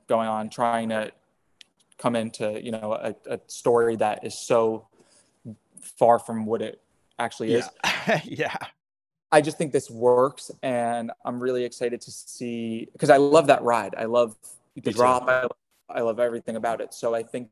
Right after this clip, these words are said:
Speaker 1: that to see it updated and have all new technology in it and be about a story that I really love is really exciting.
Speaker 2: That's awesome.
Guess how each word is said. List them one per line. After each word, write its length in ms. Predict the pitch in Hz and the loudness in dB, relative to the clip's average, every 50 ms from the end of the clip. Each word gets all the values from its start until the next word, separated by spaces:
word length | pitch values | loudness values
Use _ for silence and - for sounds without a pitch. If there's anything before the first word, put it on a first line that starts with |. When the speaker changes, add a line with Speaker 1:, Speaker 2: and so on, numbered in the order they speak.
| - | -6
Speaker 1:
that 320 | - 117 110 110 - - _ _ _ _ _ _ _ _ _ - | -4 -2 -2 -4 -6 -12 _ _ _ _ _ _ _ _ _ -20
to 140 | - - | -18 -18
see 440 | - - - - - - 147 139 139 | -18 -16 -18 -12 -6 -2 2 4 4
it 300 | 135 135 - - - _ _ - | 4 4 2 -4 -16 _ _ -12
updated 580 | 127 131 - _ _ - 139 131 127 131 127 127 | -10 -10 -12 _ _ -4 -2 2 2 2 2 2
and 100 | 117 113 | 0 -2
have 160 | 120 117 120 | -4 -4 -2
all 200 | 117 120 120 120 | 2 2 2 2
new 160 | 120 120 117 | 2 -2 -8
technology 760 | - - - 120 110 - 120 117 120 120 123 117 110 123 120 | -10 -14 -14 -14 -12 -6 -2 0 0 0 0 -2 -4 -6 -6
in 80 | 120 120 | -4 -4
it 280 | 117 117 120 120 - - | -4 -4 -6 -8 -10 -16
and 160 | 123 113 110 107 | -18 -18 -18 -12
be 140 | 117 117 | -10 -8
about 180 | 113 101 110 107 | -6 -6 -6 -8
a 40 | 110 | -8
story 340 | - - - 113 113 113 110 | -10 -8 -4 -4 -2 -2 -2
that 100 | 110 107 | -4 -4
I 160 | 107 107 107 | -6 -6 -6
really 260 | 107 110 113 110 107 | -6 -6 -6 -6 -6
love 320 | 104 104 107 110 117 117 - - - - | -8 -6 -2 -2 -2 -2 -4 -8 -20 -14
is 420 | - 117 107 104 - - - - - _ _ _ - | -14 -14 -14 -14 -16 -18 -18 -18 -20 _ _ _ -12
really 160 | - 117 110 | -8 -8 -8
exciting. 400 | 101 - - 98 98 95 95 - _ _ _ _ _ _ _ _ _ _ _ _ _ - | -8 -8 -8 -10 -8 -10 -12 -14 _ _ _ _ _ _ _ _ _ _ _ _ _ -12
Speaker 2:
That's 180 | 117 107 - | -12 -10 -8
awesome. 520 | 107 92 92 92 - 98 95 95 95 87 | -10 -10 -10 -12 -14 -14 -14 -16 -16 -18